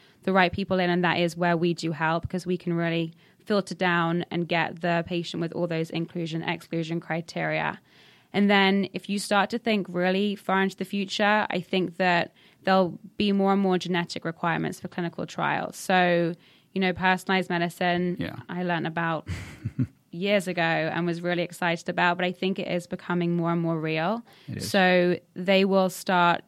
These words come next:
Speaker 1: you know, you'll have to have specific ge-, genetic sequences to get into a trial. And that's, you know, where, again, we can really help because we're so targeted.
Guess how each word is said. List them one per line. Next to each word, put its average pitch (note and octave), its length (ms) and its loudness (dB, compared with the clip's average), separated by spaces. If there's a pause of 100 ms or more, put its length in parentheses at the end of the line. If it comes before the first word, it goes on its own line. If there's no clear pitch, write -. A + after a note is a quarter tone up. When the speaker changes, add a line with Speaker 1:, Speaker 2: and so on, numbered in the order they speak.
Speaker 1:
you F#3+ 120 -2
know, F3+ 160 2
you'll F3 200 2
have F3 200 0
to - 60 -20
have E3+ 180 -4
specific F3+ 800 -4
ge-, - 200 -8
genetic F3 400 -4
sequences E3 600 -4
to - 100 -12
get F3 160 -2
into E3 220 -4
a E3+ 40 -2
trial. E3 560 0 (340)
And G3+ 160 4
that's, F#3+ 300 2
you F#3+ 60 2
know, F3 220 4
where, E3+ 220 4
again, E3+ 380 0
we E3+ 100 -2
can F3 180 -4
really E3 200 0
help F3 320 0
because - 320 -8
we're E3+ 100 -2
so E3 240 -2
targeted. E3 800 -4